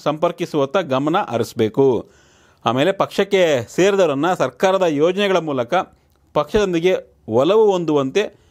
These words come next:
ಆ, ಮಾಡೋದಕ್ಕೆ ಶ್ರಮಿಸಬೇಕು. ಮತ್ತೊಂದು ಬೂತ್ ಸಮಿತಿಯನ್ನ ಬಲಪಡಿಸೋದಕ್ಕೆ ವಿಶೇಷ ಗಮನವನ್ನ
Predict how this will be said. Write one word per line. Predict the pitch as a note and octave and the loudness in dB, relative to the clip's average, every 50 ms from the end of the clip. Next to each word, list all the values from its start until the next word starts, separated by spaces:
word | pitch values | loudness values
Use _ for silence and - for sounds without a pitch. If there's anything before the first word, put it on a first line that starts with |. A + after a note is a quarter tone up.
| _ _ _ - | _ _ _ -4
ಆ, | - A#2 A#2+ A#2+ | -2 0 0 0
ಮಾಡೋದಕ್ಕೆ | A#2+ C3 C#3+ D#3 D#3 C#3+ C#3+ B2+ - - | 0 0 0 0 0 -2 -2 -4 -4 -2
ಶ್ರಮಿಸಬೇಕು. | - - D3 C#3 B2+ - - A#2 G#2+ - B2 A#2 G#2+ - - - C3+ | 0 0 0 0 0 -2 -2 -2 -2 0 0 -2 -2 -4 -6 -6 -4
ಮತ್ತೊಂದು | D3 D#3+ G#3 G3+ G3 F3 F3+ F3+ E3 | -2 0 0 0 2 2 2 2 2
ಬೂತ್ | B2 A2+ E3 G3+ G#3 - | 0 0 0 0 0 0
ಸಮಿತಿಯನ್ನ | - F#3 F3+ F3+ E3 - F3 E3 E3 D#3 | 0 0 0 0 0 0 0 0 0 0
ಬಲಪಡಿಸೋದಕ್ಕೆ | C#3+ B2 C3 C3+ D3+ D3+ - D#3 C#3 - C#3+ B2+ C3+ - F#3 | 0 0 0 0 0 0 0 -2 -2 -2 -4 -4 -4 -2 -2
ವಿಶೇಷ | D#3+ D3+ C#3 - G3 F#3+ - G3 | -2 0 0 0 0 0 0 0
ಗಮನವನ್ನ | E3+ D3+ D3 D3 D3 C3+ B2+ B2+ C#3 D#3 | 0 0 0 0 0 -2 -2 -2 0 -2